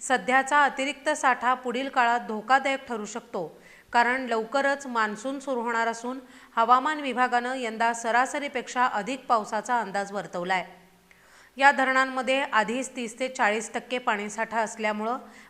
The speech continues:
पावसाच्या पहिल्याच जोरदार सरीत ही धरणं भरून जातील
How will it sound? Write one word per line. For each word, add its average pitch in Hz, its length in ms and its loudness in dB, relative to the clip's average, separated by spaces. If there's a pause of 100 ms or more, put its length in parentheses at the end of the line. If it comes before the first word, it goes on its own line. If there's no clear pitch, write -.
(100)
पावसाच्या 262 540 2
पहिल्याच 262 560 0
जोरदार 247 380 2
सरीत 247 360 -6
ही 247 180 -12
धरणं 226 320 -4
भरून 226 360 -6
जातील 196 360 -4